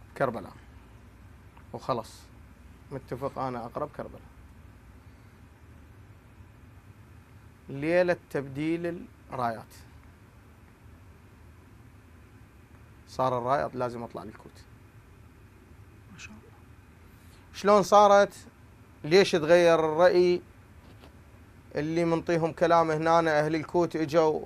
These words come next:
Speaker 1: آه، قنعوهم إنه لازم أنا أطلع للكوت. هذول شلون وافقوا؟ آه، ما أعرف. شلون صارت وشلون وصلت ما أعرف. شلون رحت؟ شلون أنا وافقت؟ ما أعرف.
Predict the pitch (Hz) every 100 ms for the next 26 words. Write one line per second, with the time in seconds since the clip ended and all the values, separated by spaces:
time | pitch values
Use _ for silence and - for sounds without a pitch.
0 | - - - - - - 143 143 139 135
1 | - 165 156 170 170 165 165 156 151 151
2 | 151 147 151 151 156 147 - 139 151 139
3 | 160 156 156 - - - - - 151 170
4 | 170 - 165 165 156 156 - 156 165 165
5 | 160 - - - - - - - - -
6 | - 139 139 139 139 135 135 139 71 78
7 | - - - - - - - - - -
8 | - - - 156 156 151 117 - - -
9 | 170 165 170 165 170 170 143 139 - 156
10 | 156 151 - 165 175 135 117 107 - -
11 | - 160 160 170 175 175 - 170 165 180
12 | 202 185 175 180 190 185 151 110